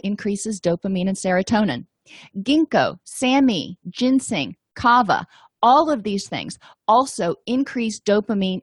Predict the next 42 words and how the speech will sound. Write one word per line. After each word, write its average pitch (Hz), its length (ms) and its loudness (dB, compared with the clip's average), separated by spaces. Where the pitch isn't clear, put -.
and 214 260 -4
serotonin. 202 760 -2
One 220 260 0
of 240 60 4
the 240 100 2
things 233 260 -2
we 226 100 2
want 220 160 2
to 214 40 0
be 196 100 -2
careful 480 440 2
of 170 320 4
is 233 120 0
that 240 140 2
if 226 80 0
somebody 269 500 2
is 220 680 2
thinking 277 360 4
that - 120 0
they've 208 160 0
got 214 380 4
low 202 340 4
levels 190 380 0
of 185 100 -4
dopamine 175 500 0
for 185 80 -6
some 165 280 -2
reason, 160 380 -2
and 175 120 -2
they're 170 100 2
wanting 196 280 0
to 208 100 -6
address 190 280 -2
it - 100 -10
naturally, 170 600 -2
but 202 160 2
they're 226 100 2
taking 226 540 -2
an, 190 480 0
a 202 40 2
serotonin, 220 680 2
s-, - 160 -6